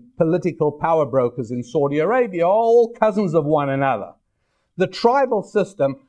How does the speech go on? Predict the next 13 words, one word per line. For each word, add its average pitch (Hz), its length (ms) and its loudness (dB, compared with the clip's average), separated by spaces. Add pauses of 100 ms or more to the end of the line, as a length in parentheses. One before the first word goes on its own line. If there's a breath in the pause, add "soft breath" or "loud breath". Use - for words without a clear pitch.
by 190 360 -2
and 233 220 0
large, 156 440 2
has 156 220 -4
not 214 240 -4
yet 196 260 -2
figured 170 240 -2
out 147 200 0
how 143 120 -2
to 135 80 -2
build 156 520 -2
a 143 120 -2
bicycle. 127 840 -8